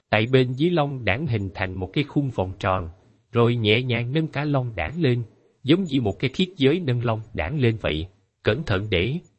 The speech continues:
phía sóng dao phi đao gần sát vỏ bên ngoài long đãng. Long đãng, đi tới đây. La Phong đã nhanh chóng mở ba lô, hơn nữa cũng đem ba lô có dung lượng lớn nhất mở ra. Cái ba lô lớn nhất có thể dễ dàng nhét vào vật phẩm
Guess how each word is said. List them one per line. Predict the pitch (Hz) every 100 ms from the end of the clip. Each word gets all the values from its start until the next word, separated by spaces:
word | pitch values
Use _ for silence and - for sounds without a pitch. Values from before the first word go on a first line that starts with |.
| _
phía | 202
sóng | 196 160 180 156
dao | 127 131
phi | - 151
đao | 135 123 131
gần | 101 85
sát | - 180 -
vỏ | 95 110 -
bên | 127 -
ngoài | 87
long | 80 113 110
đãng. | 71 123 180 _ _ -
Long | 113 110
đãng, | 80 64 143 - -
đi | 101
tới | 92 113
đây. | 104 85 - _ _ - _
La | 117 117
Phong | - 123 110 110
đã | 104
nhanh | 117 113 107
chóng | 113 147
mở | 139 92
ba | 113 104
lô, | 104 101 98 - _ _
hơn | 151 143
nữa | 110 131 -
cũng | 151
đem | 135 131
ba | 131 135
lô | 127 123
có | 123 156
dung | 151 143
lượng | 117 85 95
lớn | 117 160
nhất | 190 -
mở | 95 101
ra. | 120 117 117 101 _ _ _ _
Cái | 180 156
ba | 143
lô | 139 123
lớn | 127 156
nhất | 202 220 - _
có | 175
thể | 170 120
dễ | 127 110
dàng | 139 107 73 87
nhét | 151 196 -
vào | 85 78
vật | 90
phẩm | - 90 107